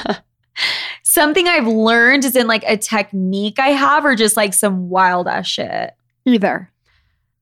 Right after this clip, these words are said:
Speaker 1: That men, there are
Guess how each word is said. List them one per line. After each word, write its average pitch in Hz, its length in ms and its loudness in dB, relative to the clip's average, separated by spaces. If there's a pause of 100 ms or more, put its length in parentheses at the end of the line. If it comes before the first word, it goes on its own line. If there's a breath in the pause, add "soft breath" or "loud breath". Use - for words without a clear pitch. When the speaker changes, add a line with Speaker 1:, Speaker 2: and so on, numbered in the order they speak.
(460)
Speaker 1:
That 233 560 0
men, 226 920 0
there 240 200 4
are 240 360 4